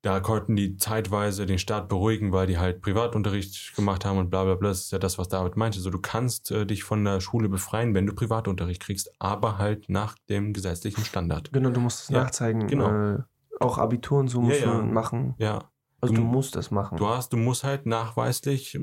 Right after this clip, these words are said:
Speaker 1: zeigen, dass du wirklich einen schulischen Standard hast.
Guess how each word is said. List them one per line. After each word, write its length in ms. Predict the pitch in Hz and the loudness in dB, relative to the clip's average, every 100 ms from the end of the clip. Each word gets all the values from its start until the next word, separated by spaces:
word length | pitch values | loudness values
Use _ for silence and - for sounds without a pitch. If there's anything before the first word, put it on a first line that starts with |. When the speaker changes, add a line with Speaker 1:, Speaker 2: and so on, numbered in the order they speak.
| - - | -6 -6
Speaker 1:
zeigen, 400 | - 101 110 110 | -4 -2 0 0
dass 160 | 101 | 0
du 160 | 123 120 | 0 0
wirklich 400 | 104 113 110 - | 0 -2 -6 -4
einen 300 | 127 120 110 | -2 -2 -2
schulischen 340 | - 101 107 | -2 0 0
Standard 320 | 110 135 98 | -2 -2 -2
hast. 220 | 90 92 | -2 -4